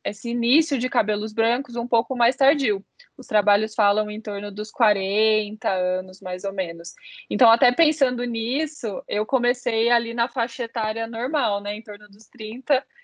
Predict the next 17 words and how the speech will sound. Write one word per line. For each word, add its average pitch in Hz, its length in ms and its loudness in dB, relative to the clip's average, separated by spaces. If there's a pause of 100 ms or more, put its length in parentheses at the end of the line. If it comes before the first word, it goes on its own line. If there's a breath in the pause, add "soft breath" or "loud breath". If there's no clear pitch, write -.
(140 soft breath)
e 233 260 -6
au-, 214 300 4
comecei 240 500 -2
com 262 120 -8
os 254 120 -12
fios 247 200 -8
brancos 247 360 -4
e 294 100 -2
vim, 262 340 -2 (200)
venho 262 380 2
aumentando 277 720 0
gradualmente, 233 1040 -4
né? - 120 -6
Cada 202 360 2
ano 220 140 -6
que - 120 -16
passa, 220 520 -2